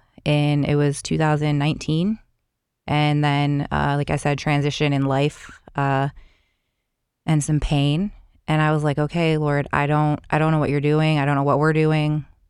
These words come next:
but what are my next steps?" And I ended up signing up for, uh, B S S M. And I didn't even know, like, what I was getting into. Um,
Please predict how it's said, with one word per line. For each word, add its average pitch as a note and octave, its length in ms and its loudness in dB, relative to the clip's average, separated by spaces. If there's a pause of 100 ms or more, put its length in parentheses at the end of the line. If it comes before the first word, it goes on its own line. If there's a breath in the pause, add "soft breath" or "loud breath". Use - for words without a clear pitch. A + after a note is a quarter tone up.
(220)
but C#3 140 2
what C#3+ 180 2
are D3 60 2
my C#3+ 160 2
next C#3+ 280 -2
steps?" - 500 -2
And C#3 280 0
I C#3 120 0
ended D3 320 0
up C#3+ 240 -2 (500 soft breath)
signing D3 460 0
up C#3 180 0
for, C3+ 640 0
uh, C3+ 220 0
B C#3+ 180 0
S C#3 160 -2
S C#3 160 -2
M. C#3+ 320 0 (880)
And D3 140 0
I D3 40 2
didn't F3 180 2
even F3 280 0
know, D3+ 560 2 (2250)
like, D3 180 2
what C#3+ 300 2
I C3+ 140 2
was C3+ 120 -2
getting C3 280 0
into. B2+ 500 0 (580)
Um, B2+ 460 0